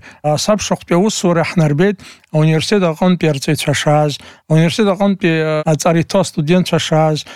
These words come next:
абиблиотека аҟынтәи даара иаҳ-, џьоушьартә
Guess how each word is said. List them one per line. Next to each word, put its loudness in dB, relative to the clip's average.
абиблиотека 2
аҟынтәи 0
даара 2
иаҳ-, -4
џьоушьартә 0